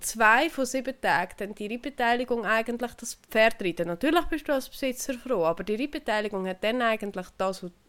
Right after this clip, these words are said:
ja, wenn du überlegst, zwei Siebtel, wenn du es jetzt mal so rechnest, braucht's die Reitbeteiligung, das Pferd. Und dreihundert Franken sind bei Gott nicht zwei Siebtel von dem, was das Pferd im Monat kostet.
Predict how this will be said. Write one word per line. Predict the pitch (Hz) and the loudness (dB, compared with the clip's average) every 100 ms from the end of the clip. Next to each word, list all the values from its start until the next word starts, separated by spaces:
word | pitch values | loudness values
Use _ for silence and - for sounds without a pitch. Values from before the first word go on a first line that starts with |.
| _ - | _ -14
ja, | - 190 202 - - - - _ - - - - | -4 -2 -2 -6 -16 -20 -20 _ -20 -20 -20 -18
wenn | 202 175 185 | -14 -10 -10
du | 185 | -6
überlegst, | 180 190 208 - - | 0 4 2 0 -8
zwei | - 170 185 | 2 4 4
Siebtel, | 180 226 - - 180 254 339 - - - | 2 -2 -2 -4 2 2 2 -4 -20 -6
wenn | 214 | -4
du | 220 | -4
es | - | -4
jetzt | 247 | -2
mal | 226 | 0
so | 233 240 | 2 2
rechnest, | 147 185 - 269 311 - _ - | 4 2 0 -4 -4 -8 _ -6
braucht's | 214 202 - - - _ - | -4 -4 -8 -10 -12 _ -4
die | 220 | -4
Reitbeteiligung, | 220 202 202 196 185 180 170 | -4 0 2 2 0 -4 -8
das | - | -10
Pferd. | - - 226 196 - | -4 4 4 4 -2
Und | 185 175 - - - - | -8 -8 -12 -20 -20 -4
dreihundert | 208 214 208 - | 2 4 4 4
Franken | 208 240 - 214 | 4 4 2 -2
sind | 208 196 | -2 -2
bei | |
Gott | 185 202 | 0 0
nicht | 165 202 | -2 -4
zwei | - 175 180 | 2 2 2
Siebtel | 214 208 - 170 233 - - _ _ _ _ - | -2 -4 -4 -2 -2 -6 -20 _ _ _ _ -4
von | 196 | 6
dem, | 190 185 | 8 8
was | 175 | 4
das | 170 - | 0 0
Pferd | - 185 - | 6 6 8
im | 220 | 6
Monat | 220 240 | 8 6
kostet. | - 147 - - - | 4 -2 -2 -4 -6